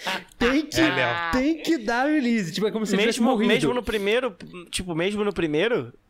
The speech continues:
Speaker 3: que você pegou no, na, na casinha?
Speaker 2: Sim, sim,
Speaker 1: Sim.
Speaker 2: sim, sim.
Speaker 1: Se teu Bulbasauro morrer, tchau,
Speaker 2: Acabou.
Speaker 1: Bulbasauro.
Speaker 2: Tchau, Bulbasauro. Deu aquele critical hit da cagada lá no, no, com o treinador aleatório.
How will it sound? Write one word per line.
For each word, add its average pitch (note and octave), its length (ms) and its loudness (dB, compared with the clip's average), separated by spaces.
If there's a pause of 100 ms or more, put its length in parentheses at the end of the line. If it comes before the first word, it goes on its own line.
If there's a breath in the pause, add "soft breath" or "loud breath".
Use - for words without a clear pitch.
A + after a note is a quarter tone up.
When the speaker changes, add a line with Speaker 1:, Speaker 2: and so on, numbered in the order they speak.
(500)
Speaker 3:
que E3 120 -2
você D3+ 200 0
pegou E3 300 -2
no, F3 240 0
na, C#3+ 220 0 (420)
na D3 240 -8
casinha? D3 680 -2 (400)
Speaker 2:
Sim, E3+ 400 -2
sim, F#3 280 -2
Speaker 1:
Sim. - 0 -
Speaker 2:
sim, F3+ 280 -4
sim. F3 280 -4 (360 soft breath)
Speaker 1:
Se - 100 -8
teu F3 140 2
Bulbasauro G#3 580 2
morrer, F#3 440 0 (120)
tchau, - 120 -4
Speaker 2:
Acabou. A3+ 220 2
Speaker 1:
Bulbasauro. F#3 500 -4
Speaker 2:
Tchau, D3 180 -2
Bulbasauro. D#3 560 -2 (880)
Deu F#3+ 220 2
aquele A3 260 -2
critical A#3 460 -2
hit G3+ 340 0
da A#3 140 -2
cagada G#3+ 500 0
lá G#3 180 2
no, G#3+ 300 2
no, F#3 160 0
com A3 120 -2
o G3+ 40 -2
treinador G#3+ 540 0
aleatório. A3 760 0